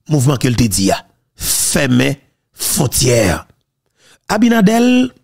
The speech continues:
font pression militaire. Monsieur pas vin font bataille diplomatique, non. Monsieur vin font gourmet. On bagaille de force, rapport de force. Monsieur débarqué dans le quartier général la Mélia.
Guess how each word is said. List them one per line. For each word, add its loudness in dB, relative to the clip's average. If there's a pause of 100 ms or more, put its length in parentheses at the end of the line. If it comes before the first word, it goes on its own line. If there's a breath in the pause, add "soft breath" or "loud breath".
(200)
font -4
pression 0
militaire. -2 (760)
Monsieur 2
pas 0
vin 2
font 2
bataille 2
diplomatique, 0
non. 0
Monsieur 0
vin 0
font -2
gourmet. 0 (480)
On -4
bagaille 0
de 0
force, -2 (180 loud breath)
rapport 0
de 2
force. -2 (640 soft breath)
Monsieur 0
débarqué 2 (480)
dans 0
le -4
quartier 0
général 2
la 0
Mélia. 0